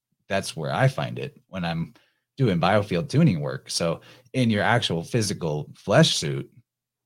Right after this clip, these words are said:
there's six main chakra centers. In the solfeggio tones, like, I got into this with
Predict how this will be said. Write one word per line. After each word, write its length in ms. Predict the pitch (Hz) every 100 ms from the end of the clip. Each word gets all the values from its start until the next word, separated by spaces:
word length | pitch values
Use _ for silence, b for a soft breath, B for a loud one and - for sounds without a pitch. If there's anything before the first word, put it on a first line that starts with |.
| _ _ _
there's 260 | 98 90 -
six 360 | - 156 -
main 400 | 107 90 80 73 -
chakra 360 | - 85 - 71
centers. 580 | 82 73 73 58 - - _ _ _ _ _ _
In 360 | 90 98 90 87
the 640 | 92 87 85 82 80 78
solfeggio 880 | - 90 - 131 170 117 85 73 85 107 -
tones, 600 | - 82 82 107 131 -
like, 340 | 87 90 85 - _ _ _ _ _ _ _ _ _ _ _ _ _
I 60 | 87
got 200 | 95 92
into 180 | 85 90
this 360 | 82 85 -
with 400 | 87 82 80 -